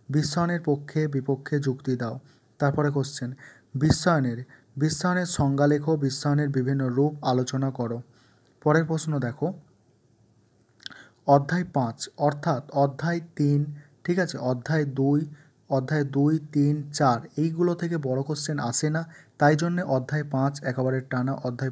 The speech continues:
পাঁচ আলোচনা করা হচ্ছে। দেখো, মার্কসের রাষ্ট্র সম্পর্কিত তথ্যটি আলোচনা করো। তারপরে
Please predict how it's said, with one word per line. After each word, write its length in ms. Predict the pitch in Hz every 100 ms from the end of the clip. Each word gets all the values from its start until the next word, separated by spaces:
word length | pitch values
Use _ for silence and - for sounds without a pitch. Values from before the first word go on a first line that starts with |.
| 131
পাঁচ 260 | 127 131
আলোচনা 400 | - 120 117 120
করা 180 | 117 117
হচ্ছে। 380 | 117 123 - 143 - - - - - -
দেখো, 300 | 135 123 117 -
মার্কসের 540 | 135 143 151 - 196 165
রাষ্ট্র 280 | 131 - 147
সম্পর্কিত 560 | 165 147 151 147 147
তথ্যটি 560 | 151 139 127 147 143 143
আলোচনা 440 | 120 123 139 135
করো। 320 | 131 135 143 - - _ -
তারপরে 380 | 127 120 113